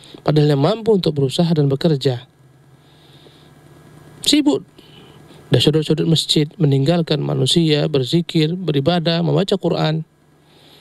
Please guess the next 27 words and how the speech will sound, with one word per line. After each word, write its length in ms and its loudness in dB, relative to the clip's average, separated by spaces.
Ini 220 4
adalah 180 2
perkara-perkara 720 0
kebaikan. 480 -2
Jika 240 0
tidak 240 0
meninggalkan 640 0
perkara-perkara 720 -2
lain 160 0
yang 120 0
wajib 260 -2
Allah 160 0
Subhanahu 240 0
wa 80 -6
taala 260 0
bebankan 400 0
ke 80 -4
atas 240 -2
pundaknya. 560 -2
Karena, 180 2
karena 320 0
agama 240 0
Islam 400 2
bukanlah 300 -2
agama 260 0
seperti 400 -4
ini. 200 0